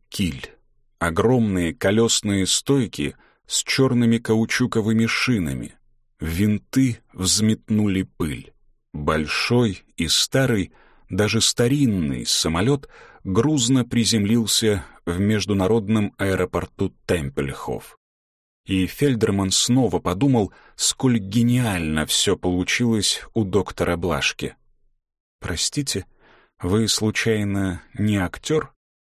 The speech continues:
Девушка, которая минуту назад предлагала шампанское, стояла теперь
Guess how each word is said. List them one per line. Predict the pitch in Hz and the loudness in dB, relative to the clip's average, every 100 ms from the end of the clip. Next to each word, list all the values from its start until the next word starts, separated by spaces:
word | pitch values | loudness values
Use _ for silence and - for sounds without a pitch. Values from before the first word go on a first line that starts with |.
| _ _ | _ _
Девушка, | - 85 101 127 98 - 73 | -6 0 2 2 0 -2 -4
которая | 69 90 110 110 | -2 0 2 2
минуту | 107 117 117 | 4 2 2
назад | 104 101 95 127 - - | 0 0 0 -2 -2 -8
предлагала | - 104 98 101 95 90 82 | -4 -2 0 0 2 0 0
шампанское, | - 92 92 156 135 - 78 73 - _ _ _ _ _ | -2 -2 -2 -2 -2 0 0 -2 -6 _ _ _ _ _
стояла | - - 117 151 143 | -6 0 0 2 0
теперь | 123 117 131 117 | 0 0 0 -2